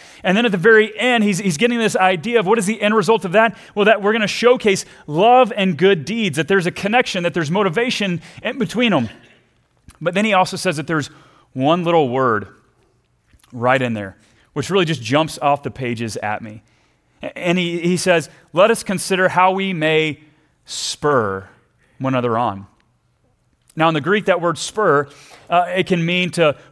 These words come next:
provoke or to irritate or even to pester. You know, it kinda has that negative connotation. But whenever we begin to see the end results of,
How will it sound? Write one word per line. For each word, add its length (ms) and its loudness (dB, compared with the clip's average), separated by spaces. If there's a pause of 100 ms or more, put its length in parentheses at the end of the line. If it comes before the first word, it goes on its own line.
provoke 760 0 (240)
or 160 2
to 180 -4 (140)
irritate 500 2
or 140 0
even 340 -2
to 140 -4
pester. 800 -4
You 60 -2
know, 60 4
it 80 2
kinda 140 0
has 160 2
that 160 0
negative 340 0
connotation. 680 -2 (640)
But 100 2
whenever 240 2
we 140 0
begin 220 0
to 60 0
see 220 -2
the 180 -4
end 160 -2
results 400 0
of, 140 -2